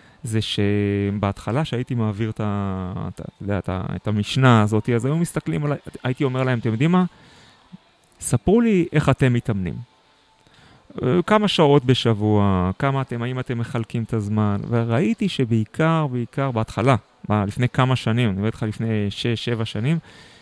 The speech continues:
אנשים היו, אה, חיילים היו מתאמנים, בעיקר בריצות, פקל, מתאמנים לברור. ולאט לאט ראיתי ב-, באמצעות התקשורת שלי עם חיילים בהרצאות האלה, ראיתי את השינוי שקורה בצבא. זה לא אנחנו עשינו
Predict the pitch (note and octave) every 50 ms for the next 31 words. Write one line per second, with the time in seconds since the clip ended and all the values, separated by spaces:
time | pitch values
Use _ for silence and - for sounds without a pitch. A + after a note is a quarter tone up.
0 | - - - - A2+ A2 - - C#3+ D3 C#3+ C3 C3 C3+ D3 D#3 E3 E3+ F3 E3+
1 | - - - - B2 A#2 A#2 A2+ A2 A2 A#2 - - A2+ A#2 C#3+ C#3+ C#3+ C#3 C#3
2 | B2+ A#2+ B2+ A#2 C3+ F3+ F#3 C#3+ A#2 - - D3+ D#3 C3+ B2+ A#2 A2 G#2+ - -
3 | F#3 F#3+ G3+ G3+ - - A#2 - B2+ B2+ - F3 F3 - G#3 A3+ C4+ C4+ C4 A#3
4 | G#3 G3+ F#3 F3+ E3+ F3 _ _ _ _ _ _ - - - - - - - _
5 | _ _ - - A2 G#2+ A2+ A2 G#2+ G2+ - F3 G3 G3+ - C#3 B2 - D#3 F3+
6 | G3 - - - - - A#2+ A2+ G#2 - D#3 F#3 - - G3+ G3 G3+ - _ _
7 | _ - G#2+ B2 A#2 A#2 - - - B2 A#2+ A#2 A#2+ A#2+ - A#2 A#2+ D#3 D#3+ F3+
8 | E3 - C3+ - - - - D#3+ D#3 C#3+ B2+ - - C3 A2 A2 A2 A2 G#2+ -
9 | - A2 A2 G#2+ A2+ B2 B2 A2+ G#2 G#2+ G#2 G2+ G2+ - - - - C#3+ D#3 -
10 | - B2 A2+ A2+ A2+ B2 D#3+ G3 - _ _ _ _ _ _ _ - B2 A#2 G2+
11 | D3 - - F3+ - - A#2+ - - - A#2+ A#2 B2+ D3+ F3+ G#3+ B3+ B3 - -
12 | B2 - - A2+ G#2+ A2+ A2+ G2+ A2 - - A2+ G2 F#2+ G2 A2+ _ _ _ _
13 | _ _ _ _ _ _ _ _ - A2+ A2+ G#2 A#2 B2+ C3 A#2+ G2+ - - G2+
14 | G2+ G2+ - G#2